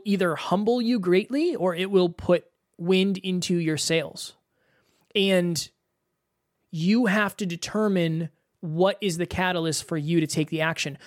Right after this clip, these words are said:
Whether you're on the high end and you need somebody to challenge you and say, "Hey, I bet you you can't throw that football over those mountains, Uncle Rico." That's one way. Or you can find somebody to support you and say, "Hey,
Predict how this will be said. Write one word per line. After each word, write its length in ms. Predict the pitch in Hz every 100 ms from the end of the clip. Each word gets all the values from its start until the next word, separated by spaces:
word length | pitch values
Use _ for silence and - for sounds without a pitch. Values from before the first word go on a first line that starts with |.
| -
Whether 380 | - 185 220 269
you're 180 | 262 247
on 200 | 214 208
the 80 | 185
high 400 | - 190 190 233
end 500 | 190 190 220 277 233 _ _ _ _ _ _ _
and 340 | 214 190 185 175
you 240 | 175 196
need 180 | 208 196
somebody 240 | 208 185
to 100 | 160
challenge 480 | 151 185 190 165 139
you 220 | 143 196 - _ _ _ _ _ _
and 120 | 175
say, 160 | 165 170
"Hey, 200 | 175 233
I 100 | 165
bet 200 | 185 185
you 60 | 170
you 80 |
can't 240 | 170 180 165
throw 180 | 175 160
that 180 | 151
football 360 | 139 196 160 151
over 140 | 151
those 160 | 143 143
mountains, 540 | 156 190 165 156 - -
Uncle 260 | 160 151
Rico." 440 | 143 147 143 160 190 _ _ _
That's 280 | 185 180 185
one 320 | 175 196 170
way. 340 | 147 180 262 _ _ _ - _
Or 560 | 262 277 185 165 240 - _ _ _ -
you 800 | 165 208 202 196 190 190 180 185
can 180 | - 190
find 320 | 175 190 185
somebody 260 | 175 185 170
to 100 | 156
support 400 | - 143 240 233
you 200 | 156 147
and 100 | 147
say, 160 | 170
"Hey, 400 | 151 226 220 151